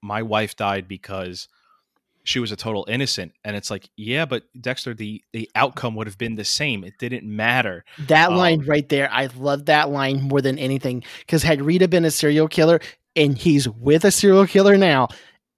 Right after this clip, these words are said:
Speaker 2: he would still do it. If Isaac killed Lumen, he would have treated it the exact same way. Or not Lumen, I'm so sorry. Had Isaac killed, um, Hannah,
Speaker 1: Hannah.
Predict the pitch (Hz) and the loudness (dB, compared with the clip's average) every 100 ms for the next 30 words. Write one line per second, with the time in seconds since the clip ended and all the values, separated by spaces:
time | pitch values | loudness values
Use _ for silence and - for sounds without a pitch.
0 | - - 190 143 135 - - 170 160 151 | -4 2 4 4 2 -2 2 4 4 2
1 | 131 143 - 143 165 160 208 - 190 180 | 2 -4 0 2 2 2 0 0 0 0
2 | 165 151 143 127 120 - - - 175 147 | 2 2 4 2 -4 -10 -20 -4 0 2
3 | 139 139 113 - 160 156 151 139 135 127 | 2 -2 -2 0 2 4 4 2 0 -4
4 | 117 127 143 - 165 151 143 135 127 - | -2 2 2 2 2 4 4 4 2 2
5 | 165 156 143 131 139 147 143 139 135 - | 2 2 0 0 0 0 0 -2 -4 -6
6 | - - - 139 139 160 160 208 - 175 | -16 -8 -2 0 2 2 0 -2 2 4
7 | 160 156 - 160 147 139 127 120 120 _ | 4 4 2 4 6 4 2 -2 -6 _
8 | - 160 156 131 117 104 | 0 2 4 2 -2 -6